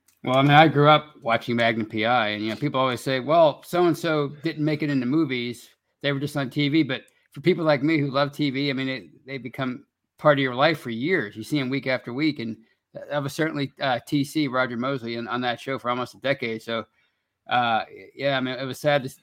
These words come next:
sad to, you know, to hear that news. And Olivia Newton-John, that was even a bigger shock because she was so young, seventy-three. And, uh, I mean, she was a multi-talented, you know, obviously actress, singer. And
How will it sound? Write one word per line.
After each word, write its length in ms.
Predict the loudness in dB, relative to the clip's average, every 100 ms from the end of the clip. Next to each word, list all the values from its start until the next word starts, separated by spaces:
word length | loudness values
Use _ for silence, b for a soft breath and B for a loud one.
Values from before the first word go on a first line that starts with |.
| _ _
sad 320 | -8 -4 -4
to, 100 | -6 -14 -20 -20 _ _
you 120 | -12
know, 220 | -12 -12
to 60 | -4
hear 160 | -2 2
that 240 | 0 0
news. 340 | -4 -4 -4
And 180 | -6 -8 -10 _ _ _ _ _ -16 -6
Olivia 320 | -2 2 4
Newton-John, 540 | 4 2 0 2 4
that 160 | 4 4
was 180 | 2 -4
even 240 | -6 -6
a 40 | -4
bigger 240 | -4 -4
shock 260 | 0 -2 -2
because 180 | -8 -8
she 120 | -8
was 160 | -10
so 160 | -6 -4
young, 340 | -2 0 -2
seventy-three. 920 | -2 -4 -4 -6 -6 -4 -4 -4 -8 -14 _ -14
And, 280 | -8 -6 -4
uh, 240 | -2 -2
I 40 | -4
mean, 120 | -6
she 160 | 0 0
was 120 | 0
a 180 | -8 -12
multi-talented, 960 | -2 2 2 0 -2 0 2 -2 -8 -10
you 120 | -10
know, 160 | -12 -6
obviously 480 | -6 -4 -6 -6 -8 _ _ _ _ _
actress, 540 | 2 2 0 -2 -2
singer. 420 | -6 -2 0 0
And 320 | 0 -4 -8